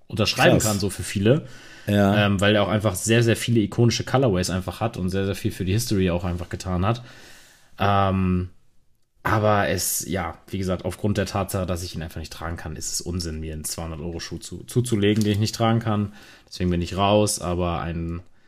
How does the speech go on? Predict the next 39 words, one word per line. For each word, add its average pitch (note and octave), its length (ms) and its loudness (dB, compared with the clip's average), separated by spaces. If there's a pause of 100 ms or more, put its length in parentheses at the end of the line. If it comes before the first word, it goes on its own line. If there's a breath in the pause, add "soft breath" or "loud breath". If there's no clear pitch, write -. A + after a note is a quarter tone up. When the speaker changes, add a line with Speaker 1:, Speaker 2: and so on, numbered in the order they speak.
(520)
Speaker 1:
alles, B2+ 260 4
was B2 160 4
mit B2 200 2
Oreo C3 360 6
und A2+ 120 4
Jordan A2+ 260 4
zu G#2+ 120 -2
tun G2 200 0
hat, G2 160 0
ist G2 260 -4
sowieso G2+ 440 0
per G2+ 180 -4
se F#2 140 0
erstmal F#2+ 480 0
spannend G2+ 580 0
und F2 140 -2
deswegen F2 580 0
kann F#2 160 -2
ich F2 140 -4
gut F2+ 100 -8
verstehen, - 400 -2
wenn E2+ 80 -2
das F2 200 -4
den - 280 -6
einen F#2 200 -2
oder F#2 140 0
anderen F2+ 360 -2
gerade, F2 460 -2 (600 soft breath)
äh, F2+ 300 0
nervös F#2+ 440 4
werden G#2 220 4
lässt G2+ 240 2
und G2 80 0
kurz G2 240 -4
googeln G#2 300 2
lässt G2 240 -2
und F2+ 120 0
kurz F#2 220 -6
den, F#2+ 200 -2